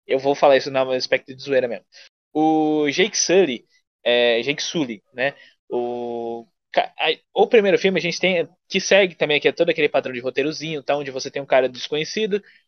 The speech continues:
que vai pra um mundo, é, onde ele fica totalmente confuso e ele, e a gente acompanha a jornada junto com ele de descobrimento desse mundo. Nesse segundo filme, eu sinto que a gen-, que não tem isso. Por quê? Porque fica muito distribuindo o protagonismo,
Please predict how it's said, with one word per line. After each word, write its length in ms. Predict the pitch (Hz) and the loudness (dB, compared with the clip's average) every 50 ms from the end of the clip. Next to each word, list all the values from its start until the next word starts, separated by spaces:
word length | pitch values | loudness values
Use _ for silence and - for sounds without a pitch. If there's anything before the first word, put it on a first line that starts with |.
| _ _ _ _ _ _ | _ _ _ _ _ _
que 340 | - 151 147 147 143 139 135 | 0 0 2 2 2 0 2
vai 280 | 120 - 143 151 147 | 4 4 6 6 4
pra 180 | 147 - 151 151 | 2 0 -4 -4
um 60 | 151 | -4
mundo, 600 | 147 143 147 156 165 156 139 131 123 113 101 - _ | -4 -4 -4 -4 -4 -4 -6 -6 -6 -6 -8 -12 _
é, 220 | - 110 117 120 123 | -6 -2 -2 -2 -2
onde 160 | 127 123 135 | -2 -2 -2
ele 100 | 131 135 | -4 -4
fica 200 | - - - - | -6 -6 -8 -6
totalmente 360 | - 135 143 131 131 127 - | -6 -6 -6 -6 -8 -8 -8
confuso 460 | - 180 175 - - 208 220 208 208 | -8 -8 -8 -4 -4 -4 -2 -2 0
e 40 | 233 | 0
ele, 280 | 233 233 233 233 226 - | 0 0 0 -2 -8 -8
e 220 | 196 220 226 220 | -4 0 2 4
a 100 | 220 220 | 4 2
gente 300 | 202 180 202 202 220 - | 2 0 -2 -4 0 -2
acompanha 460 | 226 - - 202 196 - 214 214 226 214 | -2 -2 -2 -8 -4 -2 -2 -2 0 -2
a 20 | |
jornada 380 | 202 208 196 190 185 190 190 185 | -2 -2 -2 0 0 -2 -2 -4
junto 200 | 190 208 240 - | -8 -10 -14 -6
com 200 | _ 247 233 202 | _ 0 2 4
ele 300 | 196 202 214 220 202 - _ _ | 4 4 2 2 -2 -14 _ _
de 120 | - - | -16 -14
descobrimento 540 | 185 196 - - 226 220 214 214 202 202 - | -12 -12 -6 -4 -2 0 0 0 0 -2 -4
desse 220 | - 214 - - 240 | -6 -10 -8 -6 -6
mundo. 320 | 220 214 190 147 123 - _ _ _ _ _ _ _ _ _ - | -4 -4 -4 -4 -6 -10 _ _ _ _ _ _ _ _ _ -2
Nesse 300 | 214 302 339 - 320 - | -2 -2 0 -2 -4 -4
segundo 280 | - 233 202 190 180 | -4 -4 -2 -4 -4
filme, 440 | 175 - 208 233 262 233 202 180 - _ | -4 -2 0 0 0 0 -4 -8 -4 _
eu 120 | 185 180 | -4 -2
sinto 280 | - - 214 226 214 226 | -2 -4 -6 -6 -6 -4
que 100 | 220 226 | 0 0
a 80 | 220 202 | 0 0
gen-, 140 | 196 202 _ _ - | -2 -10 _ _ -12
que 100 | - 220 | -10 -8
não 240 | 202 208 226 262 | -4 -2 -4 -4
tem 380 | 269 _ - 233 208 190 185 165 | -2 _ 0 0 0 0 -2 -2
isso. 340 | 147 - - - 120 113 - _ _ _ _ _ _ | -4 -6 -6 -8 -10 -10 -10 _ _ _ _ _ _
Por 160 | _ 254 269 | _ -4 -2
quê? 160 | 247 - 175 165 | 0 0 0 0
Porque 280 | - 170 170 - 233 | 0 -4 -4 -4 -4
fica 280 | - - 240 - 247 226 | -4 -4 -2 0 0 2
muito 300 | 214 233 269 269 - 233 | 2 0 -4 -4 -8 -10
distribuindo 840 | - - - - 196 - 190 - 180 175 180 208 220 214 196 175 165 | -8 -8 -6 -4 -4 -6 -4 -4 -2 -2 -2 0 -2 -2 -2 -2 -2
o 220 | 156 151 151 147 | -2 -2 -2 -2
protagonismo, 920 | 147 160 156 147 - 156 151 147 143 147 160 175 175 160 156 147 131 | 0 0 0 2 2 0 0 0 -6 -4 -2 -4 -4 -4 -4 -8 -8